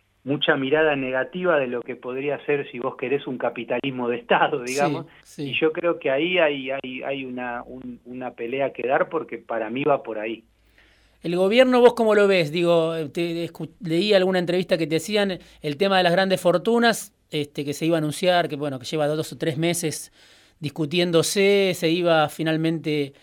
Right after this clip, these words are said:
Speaker 2: a presentar supuestamente el catorce de julio, no se hizo. Bueno, el intento de Vicentín, como vos decís, duró nada.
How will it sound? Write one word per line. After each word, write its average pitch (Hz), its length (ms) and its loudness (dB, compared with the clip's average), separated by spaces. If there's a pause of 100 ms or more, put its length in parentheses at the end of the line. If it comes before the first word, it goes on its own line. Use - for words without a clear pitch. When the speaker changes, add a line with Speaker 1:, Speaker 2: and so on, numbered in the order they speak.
(300)
Speaker 2:
a 143 120 -4
presentar 156 400 0
supuestamente 160 600 0
el 143 100 -4
catorce 156 360 0
de 151 40 0
julio, 175 380 0
no 156 120 0
se 160 200 -2
hizo. 180 720 0 (260)
Bueno, 147 220 0
el 139 40 -4
intento 160 380 0
de 147 100 2
Vicentín, 151 520 -2
como 160 140 0
vos 156 100 2
decís, 160 440 -4
duró 139 320 -2
nada. 185 640 4